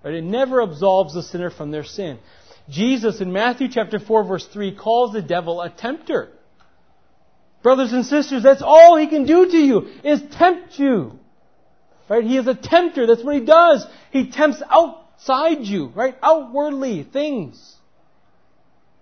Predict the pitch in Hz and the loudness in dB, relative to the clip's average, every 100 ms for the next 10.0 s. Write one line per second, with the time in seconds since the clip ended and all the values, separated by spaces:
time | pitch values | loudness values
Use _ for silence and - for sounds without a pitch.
0 | - 165 220 269 294 294 294 247 277 311 | -20 -10 -2 0 0 -2 -6 -6 -6 -8
1 | 294 220 165 180 180 - - 240 254 233 | -8 -6 -6 -6 -8 -14 -8 -4 -4 -6
2 | 302 320 339 320 240 147 117 _ - 254 | -6 -4 0 4 4 2 -8 _ -8 -6
3 | 240 247 285 311 302 277 - 247 240 294 | -4 -6 -6 -4 -2 -4 -4 -2 0 0
4 | 294 269 233 214 277 285 262 208 208 160 | -2 -6 -4 -2 0 2 2 2 0 2
5 | 294 359 349 294 240 226 185 175 185 185 | 4 4 0 -6 0 -2 -2 -10 -10 -10
6 | 185 - 311 269 143 - _ - - 285 | -12 -8 -6 -6 -8 -18 _ -14 -4 -2
7 | 320 269 214 - 277 269 - 226 233 220 | -2 -4 -4 0 0 0 -4 -4 -2 -4
8 | 202 - _ - 285 349 339 262 208 208 | -8 -14 _ -4 -2 -2 -4 -4 -4 -6
9 | 208 208 247 226 294 320 - 254 240 226 | -8 -4 -4 -2 -2 -2 -4 -4 -4 -8